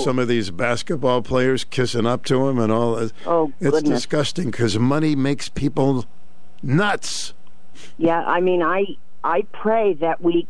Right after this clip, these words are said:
Speaker 2: keep our military up to par.
Speaker 1: You have to.
Speaker 2: But, uh, I mean, if we don't, um, dear God, our young children will be maybe not working in rice fields, 'cause, you know, I don't think we have 'em here.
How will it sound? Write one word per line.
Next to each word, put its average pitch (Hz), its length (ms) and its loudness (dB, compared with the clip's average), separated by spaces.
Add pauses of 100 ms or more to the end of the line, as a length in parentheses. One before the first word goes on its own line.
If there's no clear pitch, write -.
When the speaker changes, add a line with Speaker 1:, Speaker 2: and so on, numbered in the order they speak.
Speaker 2:
keep 185 220 0
our 147 160 2
military 185 760 0
up 180 200 0
to 190 80 -2
par. 175 580 0
Speaker 1:
You 135 60 0
have 196 300 2
to. 101 260 -2 (160)
Speaker 2:
But, 185 200 2 (240)
uh, 165 220 2
I 165 80 0
mean, 170 180 2
if 156 160 0
we 151 260 0
don't, 196 440 2 (720)
um, 123 440 0 (440)
dear 196 220 4
God, 180 340 0
our 151 120 2
young 160 300 2 (120)
children 185 400 2
will 151 80 4
be 147 160 2 (520)
maybe 165 520 2
not 160 280 0
working 165 360 0
in 147 180 4
rice 147 280 2 (120)
fields, 135 320 0 (400)
'cause, 135 200 2
you 151 100 4
know, 123 160 2
I 104 80 2
don't 139 200 -2
think 131 200 -2
we 123 140 4
have 165 260 0
'em 117 140 -2
here. 123 400 0